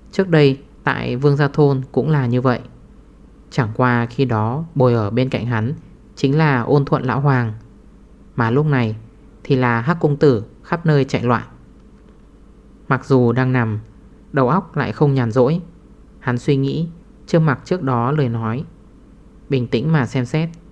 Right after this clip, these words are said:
Trương Mặc nói đúng là có lý. Nếu như hắn cuối cùng một trận cũng thắng, sẽ có nhất phi trùng thiên, giải quyết dứt khoát hiệu quả. Sau này,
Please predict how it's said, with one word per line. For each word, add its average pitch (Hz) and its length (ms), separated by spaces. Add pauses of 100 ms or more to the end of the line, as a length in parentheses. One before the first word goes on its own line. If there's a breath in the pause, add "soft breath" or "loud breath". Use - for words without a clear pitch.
(160)
Trương 151 180
Mặc 131 200
nói 113 260
đúng 123 220
là 143 120
có 120 140
lý. 113 320 (680)
Nếu 147 100
như 175 140
hắn 143 180
cuối 139 140
cùng 139 340
một 117 140
trận - 280
cũng 139 180
thắng, 131 300 (640)
sẽ - 180
có 120 280
nhất 170 220
phi 147 260
trùng 120 180
thiên, 131 340 (600)
giải - 180
quyết 185 260
dứt 202 180
khoát 208 200
hiệu 160 180
quả. 113 240 (760)
Sau 143 200
này, 117 320